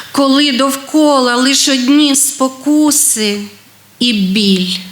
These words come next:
від горя, труднощів та втрат,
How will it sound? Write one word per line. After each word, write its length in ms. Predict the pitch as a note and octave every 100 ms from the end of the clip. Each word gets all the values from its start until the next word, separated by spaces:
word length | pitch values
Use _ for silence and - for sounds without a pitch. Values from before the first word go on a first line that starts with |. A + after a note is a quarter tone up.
| - - - - -
від 280 | G#3 A3+ G#3+
горя, 600 | G#3 G#3+ G3+ F#3+ F3+ F#3+ - - - - -
труднощів 960 | B3 A#3 A3+ G#3 G3+ G3+ - - F#3+ - - - -
та 100 | G#3
втрат, 560 | G3 - B3+ G#3+ G3+